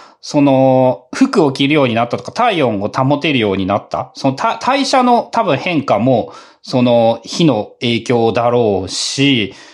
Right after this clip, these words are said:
えー、まあそうだな、遮光を行うようになったっていう話だとか、その火によって、えっと、咀嚼が楽になったおかげで発声スキルが向上した。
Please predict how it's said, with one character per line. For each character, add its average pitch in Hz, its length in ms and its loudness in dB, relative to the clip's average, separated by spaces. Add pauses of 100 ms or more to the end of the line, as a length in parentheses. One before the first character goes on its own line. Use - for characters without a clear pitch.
(260)
え 104 760 -2
ー、 160 40 -2
ま 160 60 4
あ - 20 -4
そ 180 140 -2
う - 20 0
だ 147 100 0
な、 - 80 -2
遮 156 160 -2
光 160 440 0
を 151 240 0
行 147 140 0
う 139 300 2
よ 135 200 2
う 104 40 0
に 104 120 0
な 117 160 0
っ - 160 -10
た 101 120 2
っ 98 100 -8
て 110 100 -6
い 107 40 2
う - 20 0
話 113 340 -2
だ 110 120 -2
と 110 120 -6
か、 - 300 0
そ 165 160 -2
の 143 100 2
火 214 180 0
に 196 100 0
よ 170 260 -4
っ - 120 -20 (260)
て、 220 260 0 (460)
え 123 80 0
っ 120 80 -2
と、 101 540 0 (440)
咀 285 340 0
嚼 302 140 0
が 254 140 4
楽 233 300 0
に 190 120 2
な 226 120 2
っ - 120 -8
た 226 120 2
お 214 80 2
か 220 120 2
げ 262 80 0
で - 60 -4
発 - 400 -4
声 247 200 2
ス - 120 -8
キ 233 120 2
ル 139 80 2
が 104 140 0
向 127 240 0
上 104 180 -2
し - 120 -6
た。 - 200 -8